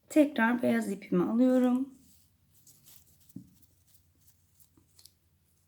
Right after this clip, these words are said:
İpime düğüm atıyorum.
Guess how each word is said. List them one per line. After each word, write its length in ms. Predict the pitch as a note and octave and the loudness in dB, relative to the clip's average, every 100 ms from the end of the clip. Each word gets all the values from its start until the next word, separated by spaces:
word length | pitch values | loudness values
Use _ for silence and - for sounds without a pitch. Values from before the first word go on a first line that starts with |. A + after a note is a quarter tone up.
| _ _ _ _ _ _ _ _ _ _ _ _ - | _ _ _ _ _ _ _ _ _ _ _ _ -10
İpime 420 | - F#3 D3 C#3 | -4 -2 0 0
düğüm 260 | E3+ G#3+ | 0 0
atıyorum. 760 | A3+ A3 - A#3+ A3 A3 A3 | -2 -4 -6 -6 -2 -2 -2